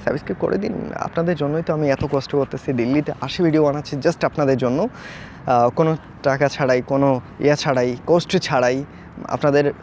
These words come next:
একটা সাবস্ক্রাইব আমার জন্য অনুপ্রেরিত করবে,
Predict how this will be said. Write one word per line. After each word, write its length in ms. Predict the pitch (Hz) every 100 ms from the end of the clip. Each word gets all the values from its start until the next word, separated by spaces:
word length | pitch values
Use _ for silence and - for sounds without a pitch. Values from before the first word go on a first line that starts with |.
| - - - -
একটা 300 | 156 - 190
সাবস্ক্রাইব 440 | 185 160 - 175
আমার 200 | 151 139
জন্য 240 | 135 135 135
অনুপ্রেরিত 520 | 143 156 151 147 143
করবে, 340 | 147 139 147